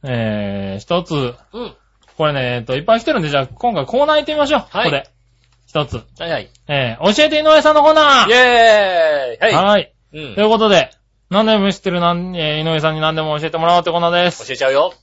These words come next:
Speaker 1: はい。えー、井上さん、局長、こんにちは。
Speaker 2: こんにちは。
Speaker 1: えー、新潟県のぐるぐるよっぴーです。
Speaker 2: ありがとうございます。
Speaker 1: 何でも知っている井上さんに教えてほしいんです。
Speaker 2: はい。
Speaker 1: えー、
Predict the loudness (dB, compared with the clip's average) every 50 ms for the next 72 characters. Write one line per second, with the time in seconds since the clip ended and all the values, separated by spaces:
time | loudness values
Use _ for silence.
0 | _ _ 2 4 4 4 2 0 -8 -20 -20 _ _ _ _ _ _ _ _ _
1 | _ _ -6 -4 -4 -4 -4 -8 -10 -12 -8 -4 0 0 2 2 2 2 2 2
2 | 0 0 2 2 2 2 2 2 2 2 4 4 4 4 2 2 2 0 0 0
3 | -2 _ _ _ _ _ _ _ _ _ _ -12 -12 -10 -10 -12 -12 -8 -4 0
4 | 2 2 4 2 2 0 -2 -2 -2 -2 0 0 2 2 2 2 0 0 2 2
5 | 2 2 2 0 0 0 0 2 2 2 2 0 -2 -8 -20 -20 -20 _ _ _
6 | _ -2 0 0 2 2 2 2 2 2 0 0 -6 _ -4 -2 0 2 2 4
7 | 4 2 2 0 -4 _ _ _ _ _ _ -10 -4 0 2 2 2 2 0 0
8 | 0 -2 -2 -2 0 0 0 0 0 -2 -2 -2 0 0 -2 -2 -4 -8 -6 -2
9 | -2 -2 -2 -2 -6 _ _ _ _ _ _ _ _ _ _ -8 -6 -4 -4 -4
10 | -4 -4 -4 -6 -6 -8 -8 -10 -14 -18 -20 -20